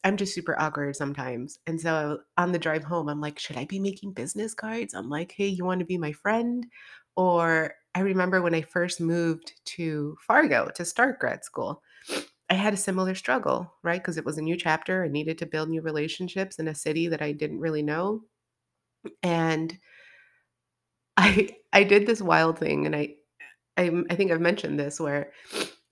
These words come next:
I literally put an ad on Craigslist that said, "Hey, I'm new in this area. I'm looking to make some friends." I made one friend, you guys. Like,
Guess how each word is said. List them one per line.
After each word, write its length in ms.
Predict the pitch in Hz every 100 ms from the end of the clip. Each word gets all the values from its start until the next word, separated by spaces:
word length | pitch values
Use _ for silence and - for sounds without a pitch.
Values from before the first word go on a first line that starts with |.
| -
I 120 | 208
literally 460 | 233 202 190 208 214
put 220 | 214 190
an 160 | 175 -
ad 440 | 151 156 151 147 160 _ _ -
on 200 | 170 165
Craigslist 840 | - 147 147 143 98 147 - - _ _ -
that 240 | 156 156 -
said, 300 | 160 147 147
"Hey, 340 | 190 170 160
I'm 220 | 160 151
new 240 | 156 170 170
in 120 | 165
this 180 | 160 -
area. 500 | 156 156 156 151 -
I'm 200 | 156 151
looking 320 | 160 160 165
to 60 | 156
make 240 | 147 139
some 220 | - 139 139
friends." 460 | 127 120 - - _ _ _ _ _ _ -
I 80 | 165
made 180 | 165 156
one 220 | 147 147
friend, 280 | 147 131 131
you 80 | -
guys. 360 | 82 - - -
Like, 300 | 147 127